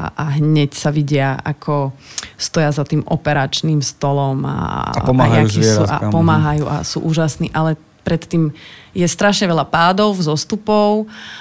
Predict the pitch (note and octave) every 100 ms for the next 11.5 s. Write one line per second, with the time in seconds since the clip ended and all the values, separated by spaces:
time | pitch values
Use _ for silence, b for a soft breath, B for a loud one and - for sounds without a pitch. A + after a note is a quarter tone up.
0 | B - E3 D#3+ D#3+ D#3+ D#3+ D#3+ E3 E3
1 | D#3+ D#3 D3+ F#3 G#3 - E3+ D#3+ D#3 F3
2 | E3+ D#3+ C3+ D#3 G3 B3 - - D#3+ D3+
3 | D3 - - D3 D3 - D#3+ D3+ C#3+ C#3+
4 | C#3+ - D#3 D3+ C#3+ D3 D3 C3 - D#3
5 | D3 D3 D3+ C#3 - C#3 D3 D#3 D#3 D#3+
6 | - - D#3+ D#3 D#3+ - D#2 D#2+ - -
7 | F#2 C3+ C#3+ - - - - - D3 F#3+
8 | C#3+ D3 G3 F#3 D3 - - B2+ C3 A2+
9 | B2+ A#2+ - - C3 C#3 C3+ - B2 B2+
10 | A#2+ - B2 A2+ A2 A2 B2 A#2+ A#2 A#2+
11 | A#2 - A#2 G2 E3+